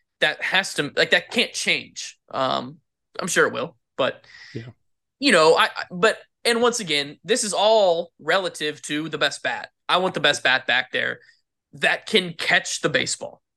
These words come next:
Speaker 1: I don't need you to do anything else. And we've talked about this with Gary Sanchez. It's a great guy to talk about during this. Like, I really wish when he was in New York, they would have looked at Gary Sanchez and said, "Gary,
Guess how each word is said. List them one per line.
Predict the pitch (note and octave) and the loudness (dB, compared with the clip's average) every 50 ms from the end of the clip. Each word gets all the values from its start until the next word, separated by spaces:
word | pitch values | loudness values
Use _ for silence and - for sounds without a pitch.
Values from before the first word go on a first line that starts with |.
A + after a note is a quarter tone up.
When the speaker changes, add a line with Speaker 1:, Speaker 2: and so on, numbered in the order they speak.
| _ - | _ 0
Speaker 1:
I | - A#3+ | 2 4
don't | F4 C4+ | 4 4
need | A#3 A3+ F#3+ | 4 2 2
you | F3 E3+ D#3 | 0 0 0
to | D3+ | -2
do | C3+ - - - | -2 -4 -6 -2
anything | G#3 G#3 G#3+ G3+ - G3 E3 C#3+ | -2 0 0 0 0 0 0 0
else. | B2+ - - - - - - _ _ - - - - _ - | -2 -8 -8 -8 -8 -10 -10 _ _ -20 -20 -20 -20 _ 0
And | - A3 A#3 | 0 2 4
we've | D4 D4+ - | 4 2 4
talked | - C#4+ D#4+ F4 - B3+ | 4 2 2 2 0 -2
about | G#3 F#3+ F#3 F3+ | 0 0 0 2
this | F#3 G#3 G#3 B3 | 0 -2 -2 -4
with | B3 - | -6 -2
Gary | - D#3+ F3 G3 G#3+ | 0 2 2 2 0
Sanchez. | - - A#3+ D4+ E4+ A#3+ - D3+ C3 B2+ C3 D3 | 0 -2 -2 -2 -2 -4 -4 -6 -6 -6 -6 -8
It's | D3 - | -8 -8
a | F#3+ | -8
great | F3 - D3+ D#3 F3 G3+ G#3+ - | -10 -10 -8 -4 -2 -2 -2 0
guy | G#3+ A3 | -2 -2
to | A3 G#3 F#3+ E3 - _ _ _ _ _ _ _ _ _ _ - | -2 -2 -4 -6 -12 _ _ _ _ _ _ _ _ _ _ -8
talk | - - G3+ G#3+ - | -2 -2 -2 0 0
about | A#3 B3 C4+ B3+ - | 0 0 0 0 2
during | B3 D4+ F4+ D#4+ A3 | 2 2 2 2 0
this. | E3+ D3 C#3+ - F#3+ | -4 -6 -4 0 0
Like, | F#3 F#3 - - | 0 0 0 -2
I | C#3+ E3+ A3 C#4 | -2 0 0 0
really | C#4+ G#3 F3+ F#3 G#3 A3 B3 B3+ | 0 -4 -6 -4 -4 -4 -4 -6
wish | G3 C#3+ A2+ A2+ C#3+ - - - - _ _ - _ - _ | -8 -8 -10 -10 -10 -10 -10 -14 -14 _ _ -20 _ -20 _
when | - C3 C#3 | -16 -12 -10
he | E3+ G3 | -8 -6
was | F#3+ F3+ D3 | -4 -2 -2
in | F3+ G3 | -2 0
New | A3 | 0
York, | G#3+ F3 C3 - - - - - _ _ _ _ - _ _ _ _ _ _ - | 0 0 -2 -2 -4 -6 -6 -10 _ _ _ _ -20 _ _ _ _ _ _ -2
they | F3 E3 G3 | 0 0 2
would | G#3+ G#3+ F#3+ | 2 2 0
have | D#3+ C#3 | 0 2
looked | D#3 F#3+ F#3 - | 2 2 2 0
at | G3 D#3 | 0 2
Gary | D#3 E3+ F#3 G3+ | 2 2 2 2
Sanchez | G3+ - D3+ C3+ C3+ C3 - C3+ C#3+ C#3 C#3+ | 0 -4 -4 -4 -4 -4 -2 0 0 0 -2
and | C#3+ C3+ | -4 -10
said, | - C#3 B2+ | -10 -8 -4
"Gary, | C#3 C#3+ D3 D3+ D#3 D3+ D3 D3+ - | 0 2 4 4 4 2 0 -4 -10